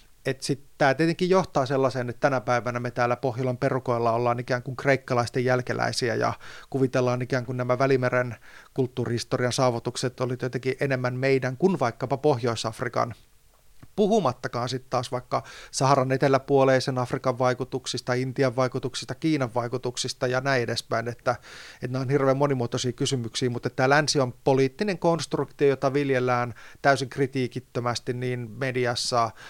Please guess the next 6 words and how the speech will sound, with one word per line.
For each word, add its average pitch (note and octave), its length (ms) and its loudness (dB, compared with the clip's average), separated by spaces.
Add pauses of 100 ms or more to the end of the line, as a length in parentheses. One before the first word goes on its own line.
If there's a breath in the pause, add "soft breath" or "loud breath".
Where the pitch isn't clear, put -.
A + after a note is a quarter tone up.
(300 loud breath)
ö, B2+ 300 -4 (360)
tieteessä, A#2+ 640 -2
taiteessa A#2 680 -2
kuin B2 300 -8 (720 loud breath)
ihan A2+ 340 -8 (720)
arkipuheessa. A#2+ 760 -2